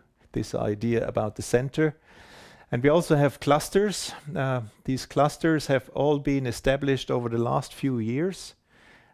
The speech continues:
And I take it that you are interdisciplinary as well. And at empa, you cover a lot of different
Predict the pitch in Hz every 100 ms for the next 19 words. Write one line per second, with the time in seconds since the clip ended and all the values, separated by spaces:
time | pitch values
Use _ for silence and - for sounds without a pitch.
0 | - 120 127 123 - 123 135 - 143 -
1 | 117 117 123 143 139 139 120 127 - -
2 | 127 120 117 107 98 120 143 185 - 120
3 | 113 117 123 151 139 117 - 123 117 117
4 | 113 127 123 131 127 - 120